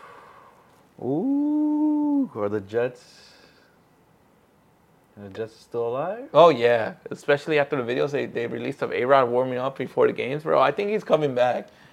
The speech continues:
Speaker 1: I say he's coming back. Let's play the, let's play a game.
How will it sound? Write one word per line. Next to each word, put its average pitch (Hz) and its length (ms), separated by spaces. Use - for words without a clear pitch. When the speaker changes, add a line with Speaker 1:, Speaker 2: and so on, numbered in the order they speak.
Speaker 1:
I 131 140
say 175 140
he's 165 100
coming 156 300
back. 147 460
Let's 139 120
play 175 140
the, 147 200
let's 147 120
play 185 160
a 143 40
game. 117 480